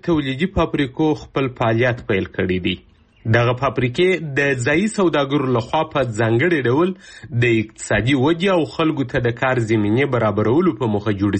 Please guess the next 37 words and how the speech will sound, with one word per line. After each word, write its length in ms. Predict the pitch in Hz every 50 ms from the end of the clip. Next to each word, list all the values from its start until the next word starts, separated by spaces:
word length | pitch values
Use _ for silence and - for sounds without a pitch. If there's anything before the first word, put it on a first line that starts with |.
| - -
شوي 180 | 117 101 104 104
دي. 180 | 104 107 95 - - - _ _ - - -
د 100 | 123 117
یادو 300 | 117 120 120 120 123 117
فابریکو 580 | - 127 110 - 113 110 107 - - 135 135 123
په 160 | 131 139 123
فعالیدو 500 | 123 - 117 110 107 110 107 113 131 139
سره 280 | 127 - 151 135 135 131
لسګونه 540 | 123 117 107 - - 120 131 147 151 139
کسانو 460 | 127 - 120 117 - 147 147 156 160 147
ته 220 | 151 156 135 123 - - - - - -
د 220 | 117 113 110 107
کار 260 | 98 - - 123 123 117
زمینه 480 | 104 101 107 107 104 107 110 131 135
برابره 400 | 120 117 107 101 95 104 101 98
شوې، 360 | 92 - - 117 107 101 92 - - - - - - - - -
چې 100 | - -
نه 120 | 123 135 147
یوازې 340 | 151 147 139 135 131 123
د 180 | 120 120 120 113
دې 80 | 131 135
ولایت 360 | 135 131 127 123 117 120 120
خلکو 400 | - - 135 135 131 127 123 117
ته 140 | 120 - 113
ګټه 360 | 101 107 127 135 131 160 156 165
رسوي، 300 | 160 - - 170 175 165
بلکې 520 | 156 139 120 117 117 127 123 120 - - 123
د 60 | 131
افغانستان 640 | 131 131 127 - 143 139 139 127 - - 170 175 165
په 120 | - 160
صنعتي 480 | 139 - - 131 127 120 117 120 - 190
واده 280 | 185 175 151 131 135
کې 180 | 120 123 - 127 123 135
هم 120 | 143 151 143 135 120
مهم 360 | 117 107 113 117 110 113 113
رول 240 | 113 120 123 117 107
لوبوي. 600 | 101 98 101 98 92 95 101 95 95 95 87